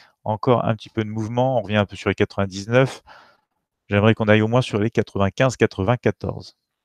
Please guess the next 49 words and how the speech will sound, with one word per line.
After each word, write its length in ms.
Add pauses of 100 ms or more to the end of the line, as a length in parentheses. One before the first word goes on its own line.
(1080)
Euh, 140
Fred 340
qui 140
nous 80
dit 160
donc 200
en 80
fait, 360 (380)
dès 100
qu'il 160
y 80
a 100
un 140
gap 240
aussi 300
au 80
baissier, 420
il 60
y 60
a 40
quasi 280
toujours 340
un 80
avalement. 440 (1300)
Donc 180
c'est 140
pas, 380
euh, 180
c'est 160
pas, 220
euh, 200
c'est 200
pas, 120
c'est 160
pas 120
sûr, 320
hein, 60
il 20
n'y 80
a 20
rien 160
de 140
sûr 260
à 60
cent 180
pour 180
cent, 200
bien 100
sûr, 240